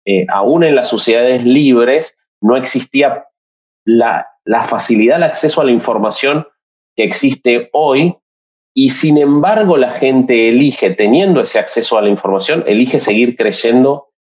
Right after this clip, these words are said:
eh, el mito y el enemigo cuando todo, toda la evidencia disponible indica lo contrario, porque no estamos hablando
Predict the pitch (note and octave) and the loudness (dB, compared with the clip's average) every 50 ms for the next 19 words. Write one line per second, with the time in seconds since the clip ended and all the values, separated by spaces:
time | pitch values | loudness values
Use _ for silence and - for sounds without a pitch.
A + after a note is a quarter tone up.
0 | _ _ _ _ - F#2 F#2 F2 - G2+ G2 G2+ A2 A#2 C3 C3 C3 C#3+ B2+ A2+ | _ _ _ _ -2 0 0 0 0 0 0 2 2 2 2 2 2 0 0 2
1 | A2 G#2 G2+ G2+ G2+ G#2+ B2+ D#3 F3 D#3+ D#3+ - A2+ G#2+ A2 A2+ A2+ A#2 - - | 2 2 2 2 2 2 2 2 2 0 0 -2 -2 0 0 0 -2 -2 -2 -4
2 | D3+ D3+ D3+ E3 E3 E3 E3+ E3+ - _ - C3 C#3 D3 C#3 C3+ B2 A#2 A2+ G#2+ | -2 -2 0 0 0 0 -2 -4 -10 _ -2 0 2 2 2 2 2 2 2 2
3 | A2 A2+ A2+ B2 C3 C#3+ C#3+ - - C#3 B2 G#2+ F#2+ - - G#2 G2 G#2 A2+ B2+ | 2 2 2 2 2 0 0 0 0 0 0 0 -2 -2 -4 -2 0 0 2 2
4 | C#3+ C#3+ D3 C#3+ A#2 - G2 G2+ G2+ G#2 A2+ - A2 G#2 G#2 G#2 A#2+ B2 - F3+ | 2 2 2 0 0 0 0 2 2 0 0 0 0 -2 0 0 0 0 0 0
5 | D#3+ D3 A#2 B2+ A2 - B2 C3 C#3 C3+ C3+ D3 D3 D3 B2+ - C3+ C3+ C#3 C#3+ | 0 0 -2 -2 -2 0 0 0 0 0 -2 -2 -2 -2 -2 0 0 0 0 0
6 | C#3 C#3+ C#3+ D3 D#3 D#3 - | 0 0 0 0 -2 -2 -6